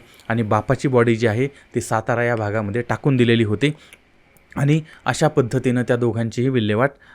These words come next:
लावली होती. एकोणीसशे अठ्ठ्याण्णवमध्ये विजय पालांडेला या दुहेरी हत्याकांडामध्ये या आरोपाखाली, अ, जेलमध्ये टाकण्यात आलं होतं आणि अनुपच्या मालमत्तेवर बेकायदेशीरपणे कब्जा केल्याप्रकरणी सिमरनवरती सुद्धा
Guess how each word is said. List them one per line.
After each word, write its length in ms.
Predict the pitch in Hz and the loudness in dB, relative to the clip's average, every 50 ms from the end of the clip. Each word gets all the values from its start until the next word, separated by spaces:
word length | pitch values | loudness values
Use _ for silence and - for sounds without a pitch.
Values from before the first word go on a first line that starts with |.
| - - | -8 -2
लावली 300 | 139 131 135 123 113 107 | 0 2 2 2 2 0
होती. 260 | 101 95 92 - - 107 - _ _ _ - - - - _ - | -2 -4 -6 -8 -10 -14 -16 _ _ _ -20 -20 -20 -20 _ -2
एकोणीसशे 480 | 131 135 135 - 190 196 190 190 - 220 | -2 0 4 4 6 6 6 4 2 2
अठ्ठ्याण्णवमध्ये 760 | - 165 160 - - - 175 175 175 151 123 98 101 107 110 | 2 0 0 2 2 2 4 4 2 0 0 -2 -2 -4 -2
विजय 320 | 110 123 127 123 160 165 | -2 0 2 4 4 4
पालांडेला 600 | 160 160 139 120 117 117 113 107 110 110 123 139 - - - _ _ - | 4 2 0 0 0 -2 -2 -2 0 0 0 -2 -4 -8 -18 _ _ 0
या 100 | 123 120 | 0 2
दुहेरी 380 | 107 123 123 113 143 165 180 | 2 0 0 2 2 2 2
हत्याकांडामध्ये 880 | 160 120 120 - - 123 117 - 113 107 104 104 104 104 101 95 131 147 151 - _ _ - | 0 -2 -6 -6 -6 -6 -6 -4 -6 -6 -4 -4 -4 -4 -2 -2 -2 -2 -4 -8 _ _ 0
या 140 | 127 131 123 | 2 4 4
आरोपाखाली, 640 | 120 120 117 113 107 - 117 107 - 98 104 127 139 - - _ _ _ - | 4 4 2 2 2 0 0 0 -2 -2 -2 -4 -4 -6 -10 _ _ _ -8
अ, 120 | 104 110 110 107 104 101 | -6 -6 -6 -6 -2 2
जेलमध्ये 380 | 127 131 131 127 127 120 123 123 | 4 4 6 6 4 2 2 2
टाकण्यात 380 | - 120 113 - 120 117 - | 0 -2 -2 -2 -2 -2 0
आलं 180 | 110 110 113 113 | 0 0 0 0
होतं 280 | 98 110 98 - 139 151 - _ _ - - | -2 -2 -2 -2 -2 -2 -4 _ _ -12 -6
आणि 280 | - - 117 127 127 127 127 - - - | -4 -2 0 0 -2 -4 -4 -8 -12 -8
अनुपच्या 520 | - - 135 143 151 143 - - - 147 147 | -4 -2 0 0 0 0 -2 -2 0 0 0
मालमत्तेवर 720 | 147 135 117 113 117 117 120 - - - 120 120 120 117 | 2 0 0 0 0 0 -2 0 0 0 2 2 2 2
बेकायदेशीरपणे 1000 | 104 101 113 117 113 - 117 113 113 113 117 113 - 165 170 170 - 131 123 120 - | 2 2 0 0 2 2 2 2 2 2 2 2 4 2 2 2 2 0 0 -2 -2
कब्जा 340 | - 113 101 104 - - 117 | -2 -4 -4 -4 -2 -2 -2
केल्याप्रकरणी 680 | - - 110 107 113 110 - 123 - - 135 117 123 117 | 0 0 0 0 0 0 -2 -2 -2 -2 -2 -2 -2 -4
सिमरनवरती 640 | - - 120 113 117 117 117 113 113 107 - 117 | -4 -4 -2 0 0 0 0 0 -2 -4 -4 -8
सुद्धा 240 | 98 - 107 127 151 | -10 -2 0 0 0